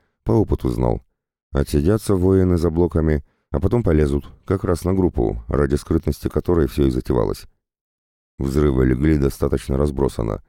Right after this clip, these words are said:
Беда всех миномётов. Или ветерок свою лепту внёс. Тем не менее, три или четыре заряда легли точно, на самом блокпосту или близко возле.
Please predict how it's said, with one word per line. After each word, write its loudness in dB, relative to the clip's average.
Беда 2
всех -2
миномётов. 0
Или 4
ветерок 0
свою 2
лепту 0
внёс. -4
Тем 2
не 4
менее, 4
три 2
или 4
четыре 0
заряда 2
легли 2
точно, -2
на 0
самом 0
блокпосту 0
или 2
близко 0
возле. 0